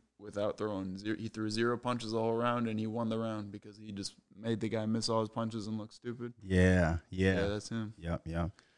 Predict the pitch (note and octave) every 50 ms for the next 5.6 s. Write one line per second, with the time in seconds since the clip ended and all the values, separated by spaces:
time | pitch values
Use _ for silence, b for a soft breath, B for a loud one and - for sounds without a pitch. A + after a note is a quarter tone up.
0 | b b - F#2 F2+ E2 - b b b b b D#3 D#3 D#3 D3+ C#3 D#3 E3+ E3+
1 | D3+ D3 C3 B2 A2+ G#2+ G#2 - A2 A2 A2 A2 A#2 B2+ C3 B2+ B2 B2+ B2 A#2+
2 | A#2 A#2+ - - - B2 A2 A2 C3 C#3+ C3 A#2+ G#2+ F2 D2 C2 G#1+ - - -
3 | - - - F2 - F#2+ F2 G2+ F#2+ F#2+ - G2 E2+ F2+ E2+ D#2+ E2 E2 E2+ E2+
4 | E2+ E2+ E2 D#2+ E2 - - F#2 F#2 F#2 F#2+ G#2 A2+ A#2 A2+ A2+ A2 - - -
5 | G2+ G#2 A2+ A#2 G#2+ G2+ F2 C2 - - - -